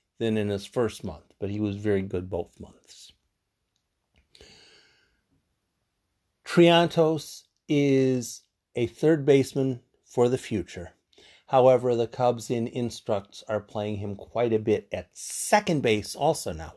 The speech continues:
Why would the Cubs play Triantos at second base? Because in the Arizona Compound League and in instructional ball, teams don't do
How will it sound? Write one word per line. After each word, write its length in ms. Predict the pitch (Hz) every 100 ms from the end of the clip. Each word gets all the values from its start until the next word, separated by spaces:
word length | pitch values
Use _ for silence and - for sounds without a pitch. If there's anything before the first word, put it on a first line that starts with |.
| -
Why 160 | 110
would 160 | 110 117
the 60 |
Cubs 300 | 110 117 110
play 380 | - - 117 107 - - - -
Triantos 680 | - 123 120 113 120 110 -
at 120 | -
second 360 | - 110 117 113
base? 400 | 120 131 - - _ - - -
Because 360 | 160 143 147 139
in 80 | 131
the 140 | 127
Arizona 400 | 160 160 151 139
Compound 600 | - 127 123 120 123 120
League 320 | 117 120 113
and 180 | 120 113
in 200 | 113 117 -
instructional 720 | 123 - 160 - - 139 120
ball, 420 | 117 113 107 - - - - _
teams 640 | - 180 170 160 156 147 - _ _
don't 540 | 135 131 131 131 - - _ 113 101
do 560 | 123 123 120 117 113